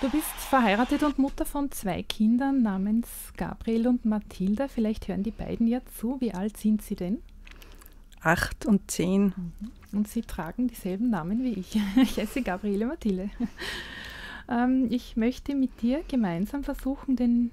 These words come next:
Speaker 1: den Hörerinnen und Hörern ein Gefühl dafür zu geben, was im Konzept der gewaltfreien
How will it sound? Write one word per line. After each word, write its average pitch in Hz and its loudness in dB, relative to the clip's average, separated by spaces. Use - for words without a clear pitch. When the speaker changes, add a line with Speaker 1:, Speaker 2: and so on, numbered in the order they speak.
Speaker 1:
den 220 2
Hörerinnen 226 2
und 226 2
Hörern 196 0
ein 208 2
Gefühl 226 0
dafür 220 -4
zu - -6
geben, 208 2
was 185 -2
im 220 2
Konzept - -2
der 202 -2
gewaltfreien 185 -4